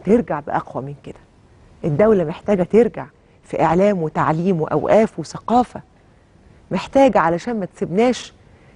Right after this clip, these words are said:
لأي حد ينهش في عقلنا. دكتورة، يعني، هدى زكريا، أستاذ علم الاجتماع السياسي، لها جملة تقول لك: "خلاص، ما، العصر اللي احنا فيه ده ما بقاش عصر تسييح الدم،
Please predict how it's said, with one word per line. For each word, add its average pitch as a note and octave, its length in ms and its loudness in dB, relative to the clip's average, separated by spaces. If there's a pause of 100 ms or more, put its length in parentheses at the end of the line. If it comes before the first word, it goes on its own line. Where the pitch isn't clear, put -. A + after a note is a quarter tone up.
(140)
لأي B3 300 2
حد F#3 280 -2
ينهش G3 340 0
في - 100 -6
عقلنا. D#3 320 -4 (1500)
دكتورة، F#3 480 2 (160)
يعني، C#3 400 -8
هدى F3 280 0
زكريا، E3+ 560 2 (160)
أستاذ F3+ 280 -4
علم F3+ 200 2
الاجتماع D#3+ 720 -4
السياسي، F#3 460 -2
لها F#3 160 2
جملة F3 380 0 (680)
تقول G#3+ 260 4
لك: F3+ 140 0 (400)
"خلاص، G#3 420 0
ما، E3+ 80 -4 (120)
العصر E3+ 440 0
اللي F3+ 160 -2
احنا F#3+ 220 -8
فيه G#3 200 -4
ده A#3+ 180 0 (400)
ما D#3 60 -4
بقاش G3+ 400 2
عصر F3 360 -2
تسييح G#3 540 -4
الدم، E3+ 380 0